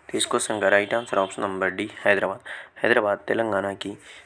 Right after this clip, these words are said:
राजधानी है और तेलंगाना भी नवनिर्वाचित राज्य, हमारा last सबसे बना वाला राज्य है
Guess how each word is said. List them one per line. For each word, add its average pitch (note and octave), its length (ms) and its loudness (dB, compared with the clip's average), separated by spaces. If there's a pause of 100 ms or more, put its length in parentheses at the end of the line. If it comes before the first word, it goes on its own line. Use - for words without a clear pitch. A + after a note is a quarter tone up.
(140)
राजधानी G2 420 0
है G2 180 -10 (140)
और G2+ 180 -6
तेलंगाना G#2 500 0
भी G2 100 -4
नवनिर्वाचित G2+ 800 0 (600)
राज्य, G#2 380 0
हमारा G2 400 -2 (640)
last G#2+ 360 0
सबसे - 380 -6 (1040)
बना G2+ 240 0
वाला G2 240 -2
राज्य G2 360 -2
है G2+ 160 -12